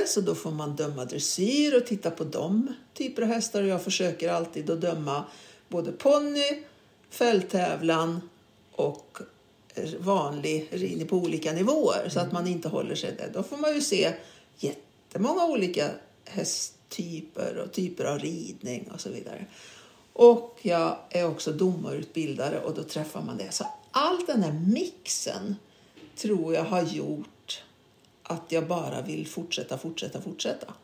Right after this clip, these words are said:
Speaker 1: För ibland kanske man får frågan så här: "Men hur orkar du hålla på med det?" Ja, klart jag gör. Det här är ju
Speaker 2: Mm.
Speaker 1: varje sak för sig. Men jag kanske inte hade tyckt att det var lika kul att vara bara en tränare eller bara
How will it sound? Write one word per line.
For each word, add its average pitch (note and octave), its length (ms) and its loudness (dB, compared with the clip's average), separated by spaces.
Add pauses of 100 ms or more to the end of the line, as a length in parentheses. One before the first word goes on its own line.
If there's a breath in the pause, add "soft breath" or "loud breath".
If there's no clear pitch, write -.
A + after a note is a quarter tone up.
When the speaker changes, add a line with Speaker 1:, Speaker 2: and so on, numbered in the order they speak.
(520 soft breath)
Speaker 1:
För G3 140 0
ibland D#3+ 400 2
kanske D3+ 280 -4
man C#3 160 -2
får E3+ 200 -2
frågan G3 400 2
så C#3+ 100 -8
här: C#3+ 60 -6
"Men C#3+ 180 -6
hur D#3+ 300 -4
orkar - 540 -6
du A3+ 60 0
hålla G#3+ 260 0
på - 180 -6
med E3 220 -8
det?" - 100 -14 (220)
Ja, - 140 2 (500)
klart - 260 -4
jag F4+ 120 4
gör. F#3+ 180 0 (460 soft breath)
Det D#4 60 -14
här F#4+ 120 2
är F4 60 4
ju F#4 100 6
Speaker 2:
Mm. E4 120 0
Speaker 1:
varje D4 480 -2
sak - 440 -4
för C4 100 -6
sig. - 420 -4 (300 loud breath)
Men D4 120 0
jag C4+ 160 -2
kanske C#4 680 0
inte F#4 140 -2
hade A3 180 -2
tyckt G#3+ 300 -4
att G3 140 0
det G3 60 0
var F#3+ 160 2
lika F#3 360 0
kul E3 340 -2
att D#3+ 60 -2
vara D3 240 0 (500 loud breath)
bara D#3 880 2 (280)
en D3+ 220 -2
tränare D3 580 -6 (100)
eller E3+ 200 -4
bara D#3+ 840 2